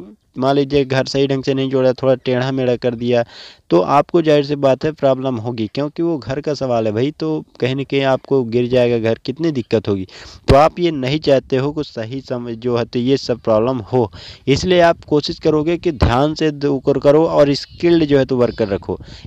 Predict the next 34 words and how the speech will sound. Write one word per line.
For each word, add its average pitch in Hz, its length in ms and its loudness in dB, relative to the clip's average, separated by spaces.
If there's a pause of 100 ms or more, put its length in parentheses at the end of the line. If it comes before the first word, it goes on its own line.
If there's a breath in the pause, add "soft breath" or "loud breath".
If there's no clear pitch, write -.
यही 190 320 2 (100)
नियम 156 420 0
होता 143 420 2
है 143 300 -2
कंपनियों 127 640 -2
में 131 200 2
भी, 110 140 0
क्योंकि 143 380 2 (140)
कंपनियों 139 640 6
में 160 260 2
जी 135 160 -2
के 170 220 6 (500 loud breath)
कि 160 100 0
इतने 165 280 -6
सारे 156 220 -6
वर्कर 120 460 -4
होते 147 220 -6
हैं, 151 100 -10
तो 147 100 -10
एक 151 380 -6
एक 156 160 -4
वर्कर 127 480 0
को 151 160 -2
जो 147 120 2
है 143 80 4
तो 143 120 -4
उनके 143 280 -2
सीनियर 135 540 -2
ध्यान 113 400 -2
इतना 143 260 -4
नहीं 123 280 -4
दे 147 120 0
पाते। 135 320 2
आपको 147 560 0